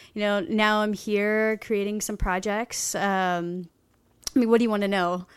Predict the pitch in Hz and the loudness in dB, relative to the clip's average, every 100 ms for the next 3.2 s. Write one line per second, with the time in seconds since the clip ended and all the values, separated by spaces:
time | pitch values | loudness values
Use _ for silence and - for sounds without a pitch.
0 | - - 220 214 233 226 208 220 214 202 | -14 -2 0 2 4 4 4 2 2 0
1 | 190 185 214 - 226 240 254 262 269 269 | -2 -2 -4 2 4 4 4 4 4 4
2 | 254 220 220 214 208 208 214 - 214 214 | 4 2 2 0 2 0 0 2 4 6
3 | 277 339 | 4 0